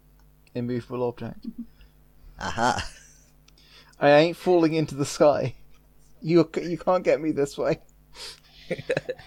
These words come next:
Speaker 1: Oh, uh, I'm also gonna, I forget if my horse is currently statued.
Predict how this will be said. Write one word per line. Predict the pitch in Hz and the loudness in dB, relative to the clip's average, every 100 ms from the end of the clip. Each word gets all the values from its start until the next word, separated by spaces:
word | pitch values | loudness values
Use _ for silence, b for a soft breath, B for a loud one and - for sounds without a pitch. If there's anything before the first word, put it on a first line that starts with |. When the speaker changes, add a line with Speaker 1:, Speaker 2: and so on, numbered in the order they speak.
| - - - - - - - - - - - - - b b b _ _ _ B B | -20 -20 -20 -20 -18 -16 -10 -8 -6 -8 -14 -20 -20 b b b _ _ _ B B
Speaker 1:
Oh, | 208 208 143 | 8 8 8
uh, | 160 175 160 | 8 8 8
I'm | 180 | 6
also | 202 247 262 240 | 4 0 -2 0
gonna, | 220 208 196 - _ _ | 0 -2 -4 -12 _ _
I | 180 | -4
forget | - 220 214 240 - | -2 -4 2 2 0
if | - | -4
my | 220 208 | -2 -2
horse | - 180 190 | 0 -2 -2
is | 185 | -2
currently | - 170 - 147 | 0 0 -2 -10
statued. | - 131 - - 180 202 | -6 -6 -6 -8 -8 -10